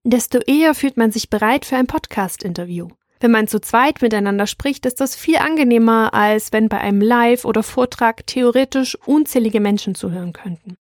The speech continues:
Vor meinem ersten Interview war ich so aufgeregt, weil ich dachte, dass ich nicht auf alles eine Antwort haben werde. Was ist, wenn ich etwas Falsches sage? Denn gesagt ist gesagt, oder? Doch die Fragestellerin beruhigte mich, dass sie notfalls im Nachgang die Passagen rausschneiden würde,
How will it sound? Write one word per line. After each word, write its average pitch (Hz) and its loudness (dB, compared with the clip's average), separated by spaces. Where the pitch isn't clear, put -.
Vor 269 4
meinem 247 4
ersten 269 -2
Interview 240 2
war 214 4
ich 226 -4
so - -4
aufgeregt, 214 -2
weil 220 2
ich 240 -2
dachte, 277 -2
dass 247 0
ich 262 4
nicht 285 2
auf 247 -2
alles 247 0
eine 226 2
Antwort 240 0
haben 190 -6
werde. 185 -10
Was - 0
ist, 294 0
wenn 254 4
ich 254 0
etwas 247 -4
Falsches 294 0
sage? 180 -6
Denn 233 4
gesagt 220 0
ist - -4
gesagt, 285 0
oder? 285 0
Doch 254 0
die 277 0
Fragestellerin 247 2
beruhigte 240 0
mich, 240 2
dass 247 0
sie 247 4
notfalls 247 2
im 220 0
Nachgang 226 0
die 247 -2
Passagen 214 -2
rausschneiden 202 0
würde, 208 0